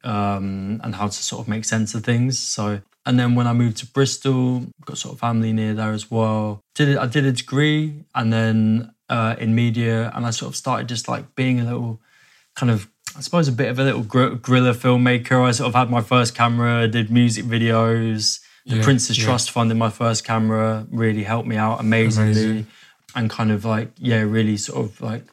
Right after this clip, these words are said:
Speaker 1: propelled me. And I was trying to make my way in the world, and then, um, that was when I met the person that <laughs> stabbed me, actually. And, um, I actually ended up working with him, and it turned sour. I didn't get paid. And that's, and that, that all came from that, really, trying to make my way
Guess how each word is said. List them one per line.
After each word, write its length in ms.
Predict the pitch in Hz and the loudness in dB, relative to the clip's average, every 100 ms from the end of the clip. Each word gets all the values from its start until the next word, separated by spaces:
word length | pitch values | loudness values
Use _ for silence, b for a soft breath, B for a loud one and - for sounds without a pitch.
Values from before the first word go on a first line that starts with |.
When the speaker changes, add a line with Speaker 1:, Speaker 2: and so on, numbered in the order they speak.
| _ | _
Speaker 1:
propelled 420 | 113 110 110 104 | -4 0 0 0
me. 320 | 101 104 101 - _ | -2 -4 -6 -14 _
And 100 | 120 | 0
I 40 | 131 | 2
was 140 | 135 | 2
trying 160 | - 160 | 2 4
to 60 | |
make 180 | 135 123 | 4 2
my 100 | 117 | 2
way 220 | 117 127 | 4 4
in 80 | 117 | 4
the 60 | 107 | 2
world, 320 | 107 104 104 | 0 0 0
and 100 | 110 | 0
then, 460 | 110 110 107 123 - - | 4 4 4 0 -6 -6
um, 640 | 117 107 107 104 104 107 117 | -2 0 2 2 2 0 -2
that 120 | 104 | -6
was 120 | 104 | -4
when 100 | 113 | 0
I 60 | 104 | 0
met 220 | 110 110 | 0 -4
the 80 | 117 | -6
person 400 | 107 98 - 120 | -4 -4 -6 -4
that 80 | |
<laughs> 80 | - | -4
stabbed 260 | - 147 120 | 0 2 2
me, 140 | 110 | 2
actually. 640 | 101 - - 107 104 104 120 | -2 -4 -4 -2 0 0 -2
And, 240 | 117 107 | -2 0
um, 520 | 107 107 104 104 101 - - | 0 0 0 0 -2 -8 -2
I 120 | 113 | 0
actually 240 | 117 - 113 | 0 -2 0
ended 220 | 107 107 | 0 -2
up 180 | 113 110 | -6 -2
working 420 | 117 117 - 107 | 0 0 0 -4
with 180 | 98 - | -4 -6
him, 460 | 101 98 95 98 - | -6 -4 -6 -8 -8
and 120 | 117 | -10
it 100 | - | -8
turned 320 | - 110 101 | -4 -2 0
sour. 600 | - 113 104 98 98 107 | -2 -2 0 -2 -4 -8
I 60 | 117 | -6
didn't 280 | 107 101 104 | -2 -2 -4
get 180 | - - | -10 -8
paid. 480 | 104 101 98 95 - _ - | -4 -4 -6 -10 -16 _ -16
And 160 | 117 98 | -12 -10
that's, 520 | - - - - - - | -6 -4 -4 -6 -10 -8
and 120 | 110 | -8
that, 200 | 107 - | -8 -10
that 140 | - 123 | -10 -8
all 100 | 117 | -8
came 300 | - 110 101 | -4 -4 -4
from 220 | - 101 | -4 -4
that, 180 | 120 - | -4 -6
really, 400 | 127 113 110 113 | -10 -8 -8 -8
trying 200 | - 113 | -4 0
to 40 | 107 | 0
make 220 | 104 110 | 0 -4
my 160 | 110 | -4
way 600 | 101 104 101 101 98 110 | -4 -4 -4 -6 -8 -12